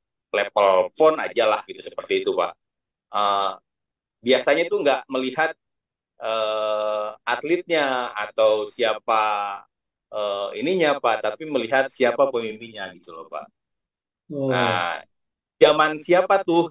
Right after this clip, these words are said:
Speaker 1: gitu loh, Pak, gitu loh. Zaman si-, era siapa tuh? Jadi, eh, terframingnya seperti itu. Kayak sekarang di koni Pusat atau Pak Erick Thohir lah contohnya, Pak. Kita yang lebih populer ya, Pak, ya.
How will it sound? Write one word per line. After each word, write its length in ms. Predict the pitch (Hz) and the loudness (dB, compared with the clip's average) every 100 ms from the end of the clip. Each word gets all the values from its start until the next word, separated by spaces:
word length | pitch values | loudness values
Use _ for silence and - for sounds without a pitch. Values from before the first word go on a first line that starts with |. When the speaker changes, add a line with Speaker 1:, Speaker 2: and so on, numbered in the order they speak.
| - | -6
Speaker 1:
gitu 160 | - | -16
loh, 240 | 95 85 - | -12 -12 -10
Pak, 320 | 80 80 78 | -10 -8 -10
gitu 240 | 90 95 | -14 -10
loh. 60 | 90 | -4
Zaman 320 | 110 113 127 | -2 0 0
si-, 160 | 123 - | 0 0
era 240 | 135 139 | 2 2
siapa 400 | 139 151 156 165 | 2 0 2 0
tuh? 80 | 135 | -2
Jadi, 240 | 120 156 160 _ _ _ _ - | -6 -8 -10 _ _ _ _ -6
eh, 400 | 117 120 117 110 98 | 0 2 2 0 0
terframingnya 800 | 170 160 151 160 156 160 170 190 | 0 0 0 0 0 -2 -2 -4
seperti 320 | 170 139 135 | -4 -6 -6
itu. 160 | 127 107 | -6 -4
Kayak 480 | 98 98 95 92 | -2 0 -2 -4
sekarang 320 | - 110 127 113 | -4 -2 -2 -6
di 80 | |
koni 240 | 110 104 104 | -6 -8 -10
Pusat 320 | 101 135 135 | -6 -2 -2
atau 400 | 98 98 101 95 - | -2 -2 0 0 -2
Pak 320 | 101 98 - _ _ _ _ _ - | 0 0 -2 _ _ _ _ _ 0
Erick 240 | 170 180 | 0 2
Thohir 240 | 180 180 185 | 2 4 2
lah 120 | 156 | 0
contohnya, 400 | - 131 131 123 | -4 -6 -6 -6
Pak. 240 | 117 101 - | -4 -6 -6
Kita 320 | - 120 117 | -6 -2 0
yang 160 | 113 107 | -2 -4
lebih 320 | 107 107 101 98 | -8 -8 -8 -6
populer 400 | 98 117 127 131 | 0 4 4 4
ya, 120 | 98 | 0
Pak, 80 | 92 | -4
ya. 140 | 101 | -6